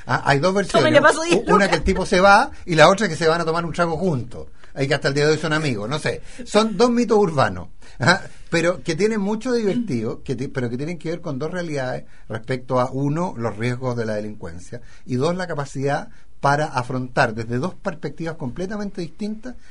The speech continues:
Speaker 1: situaciones de crisis. Una, desde la perspectiva de quien está empoderado, la primera señora,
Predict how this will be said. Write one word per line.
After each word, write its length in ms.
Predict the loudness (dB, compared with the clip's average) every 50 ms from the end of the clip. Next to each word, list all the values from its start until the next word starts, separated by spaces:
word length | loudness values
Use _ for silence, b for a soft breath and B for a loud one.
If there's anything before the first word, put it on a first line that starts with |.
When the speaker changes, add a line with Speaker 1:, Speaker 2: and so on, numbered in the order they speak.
| b b
Speaker 1:
situaciones 500 | b -4 -2 -2 -2 -2 -2 -4 -4 -4
de 100 | -4 -6
crisis. 320 | -6 -8 -12 -12 -12 -14 -14 -14 -14 -14 b b b b b b b
Una, 320 | b 2 4 4 4 2 2
desde 140 | 2 0 0
la 60 | 0
perspectiva 300 | 0 -2 -4 -4 -4 -4
de 20 | -2
quien 120 | -2 -4
está 120 | -2 -2
empoderado, 640 | -4 -4 -2 -4 -2 -2 -2 -2 -2 -4 -6 -8 -10 -12 -14 -14 -14 -14 -14 -14 -14 -12
la 120 | -8 -8 -6
primera 280 | -6 -6 -6 -6 -6
señora, 380 | -6 -6 -6 -6 -6 -6 -8 -10